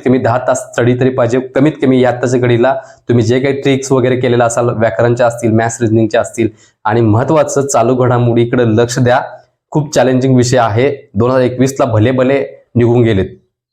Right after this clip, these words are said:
भले भल्यांना मार्क नाही पडले. त्यामुळे आताच सांगतोय की चालू घडामोडीकडे लक्ष द्या, आंतरराष्ट्रीय लेवलच्या, राष्ट्रीय लेवलच्या पण करा, सोबत स्टेट लेवलच्या पण करायला विसरू नका.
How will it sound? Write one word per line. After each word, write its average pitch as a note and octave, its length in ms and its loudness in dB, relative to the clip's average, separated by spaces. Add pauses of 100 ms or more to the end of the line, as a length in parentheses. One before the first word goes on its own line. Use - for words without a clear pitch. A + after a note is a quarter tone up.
(600)
भले A2+ 260 0
भल्यांना B2 300 0
मार्क A#2+ 260 0
नाही G#2+ 220 0
पडले. E2+ 260 -2
त्यामुळे A2 460 -4
आताच B2+ 220 -2
सांगतोय B2 340 0
की A#2+ 100 0
चालू A#2+ 260 0
घडामोडीकडे A#2 540 0
लक्ष A2+ 240 0
द्या, A#2+ 220 2 (440)
आंतरराष्ट्रीय B2 520 0
लेवलच्या, B2 340 2
राष्ट्रीय A#2 340 0
लेवलच्या A#2 320 0
पण A#2 160 0
करा, A#2 220 0
सोबत A#2+ 260 -2
स्टेट A#2+ 280 -2
लेवलच्या A2+ 380 -2
पण A2+ 160 -2
करायला G#2 280 0
विसरू G#2 320 -2
नका. A#2 300 -2